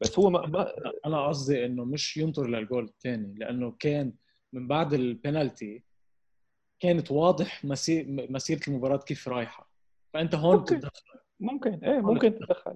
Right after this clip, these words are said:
Speaker 1: إيه.
Speaker 2: والتبديل مش معناته، مش بس معناته إنه أنا بدي لهيدا اللاعب لأعمل شيء.
Speaker 1: لا.
Speaker 2: آه، آه، التبديل هي أكل وقت. أنت، آه، ش-، شايف الميلان ضاغط، عمل تبديل.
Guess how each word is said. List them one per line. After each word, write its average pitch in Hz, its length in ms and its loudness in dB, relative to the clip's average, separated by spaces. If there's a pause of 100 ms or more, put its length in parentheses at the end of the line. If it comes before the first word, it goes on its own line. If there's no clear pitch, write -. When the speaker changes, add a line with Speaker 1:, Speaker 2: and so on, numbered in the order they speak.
Speaker 1:
إيه. 269 140 2
Speaker 2:
والتبديل 208 680 6
مش 220 180 4
معناته، 226 640 4
مش 165 420 -2
بس 247 220 0
معناته 160 560 2
إنه 147 240 -2
أنا 156 140 -2
بدي 151 280 2
لهيدا 135 280 0
اللاعب 127 520 0
لأعمل 120 380 -8
شيء. 120 320 -8 (480)
Speaker 1:
لا. 339 160 -4
Speaker 2:
آه، 127 200 -6
آه، 123 60 -4 (220)
التبديل 170 580 4
هي 208 260 6
أكل 214 180 2
وقت. 240 540 0 (560)
أنت، 196 120 2
آه، 151 460 2
ش-، - 160 -6
شايف 220 360 6
الميلان 202 380 8
ضاغط، 202 340 4
عمل 233 260 4
تبديل. 165 420 2